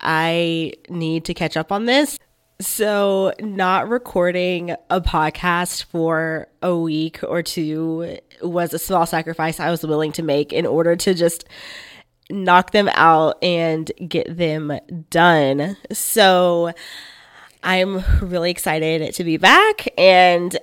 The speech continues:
at the time of this recording, it is December, and I thought it would be the most fun to reflect on what I manifested from my vision board this past year and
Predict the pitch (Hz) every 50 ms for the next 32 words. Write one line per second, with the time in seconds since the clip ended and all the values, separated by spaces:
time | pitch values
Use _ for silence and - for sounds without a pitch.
0 | - - 165 156 - - 170 - - 165 165 170 156 175 - 190 190 - - 277
1 | 262 277 277 277 277 - - 233 208 214 214 226 214 - - 202 - - - -
2 | - - 415 415 403 403 - 403 392 381 392 392 392 - - - 262 254 247 247
3 | 240 - - 226 233 - 262 262 269 302 302 330 330 254 226 233 226 226 226 220
4 | - - - 196 180 170 170 185 214 233 247 262 262 269 277 - - - - 202
5 | 185 180 180 190 220 262 294 285 - - - - _ _ - - - 254 226 226
6 | 220 208 220 - - 220 214 220 220 - - - 208 208 208 208 208 202 208 196
7 | - - 220 196 220 240 302 359 403 403 277 208 185 185 196 214 233 233 - 190
8 | 190 - - - 185 180 - 190 190 180 180 175 165 156 175 180 196 214 247 233
9 | 214 190 175 165 160 160 156 - 160 160 - - - 147 151 165 - - - 175
10 | 170 165 165 165 165 170 - - - - - - - - _ _ - 208 208 208
11 | 202 202 202 196 -